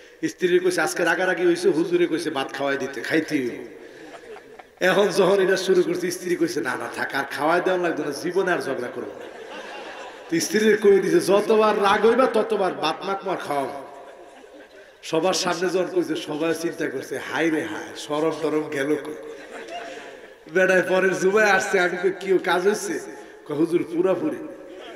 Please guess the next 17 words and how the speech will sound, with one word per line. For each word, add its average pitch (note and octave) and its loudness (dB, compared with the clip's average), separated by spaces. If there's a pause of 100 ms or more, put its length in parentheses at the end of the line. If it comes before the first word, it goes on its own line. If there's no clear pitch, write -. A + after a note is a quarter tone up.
(600)
আমি D3+ -6
কই, F3 4
"কেমনে?" G3+ 4
কয়, G3 -2
"যতবার G#3 2
রাগ G#3 4 (100)
করবে, A3 2
এতবার F#3 0
ভাত D3+ -4
মাখে D#3 -6
খাওয়াই D3 0
দিবেন," C3+ -4
কইছে। - -10 (960)
তো C#3+ -12
মাঝে C#3 0
মাঝে F3 2
এরকম D#3+ 0